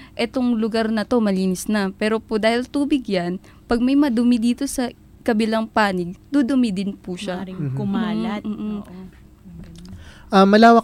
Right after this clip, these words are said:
Speaker 3: ang Ilog Pasig. Ito ay mahigit na dalawamput pitong kilometro. At malapad din ito.
Speaker 1: Mm-mm.
Speaker 3: Um, iba't iba ang pinagmumulan ng polusyon. Nabanggit ko, maaari nang galing ito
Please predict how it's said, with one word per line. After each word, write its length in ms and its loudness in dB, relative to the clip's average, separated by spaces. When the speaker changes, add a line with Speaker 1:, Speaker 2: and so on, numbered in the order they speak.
Speaker 3:
ang 80 -2
Ilog 240 2
Pasig. 400 2
Ito 160 2
ay 80 6
mahigit 320 4
na 80 0
dalawamput 480 0
pitong 240 -4
kilometro. 640 -4
At 160 -2
malapad 400 0
din 160 0
ito. 240 2
Speaker 1:
Mm-mm. 240 -6
Speaker 3:
Um, 360 0
iba't 320 4
iba 280 4
ang 200 0
pinagmumulan 640 2
ng 160 0
polusyon. 320 0
Nabanggit 400 0
ko, 320 4
maaari 400 0
nang 160 0
galing 240 2
ito 80 -6